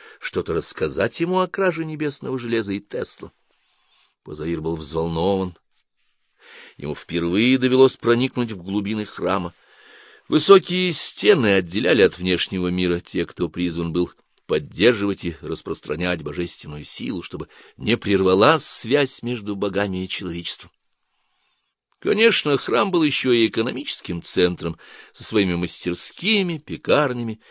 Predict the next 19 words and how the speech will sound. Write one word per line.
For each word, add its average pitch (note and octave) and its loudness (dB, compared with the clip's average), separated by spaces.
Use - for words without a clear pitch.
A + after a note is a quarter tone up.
мясными D3+ 0
лавками, G2+ 2
складами, A2+ 0
где F2 -8
работали E2 -2
лучшие F#2+ 0
ремесленники F#2+ -4
царства. - -4
Конечно, F#2 -2
первый G#2 4
большой G2+ 4
двор G2+ 4
под - -8
открытым F2 -4
небом F#2+ 2
был F#2 4
доступен F#2+ -2
для F2+ -2
непосвящённых F2+ -2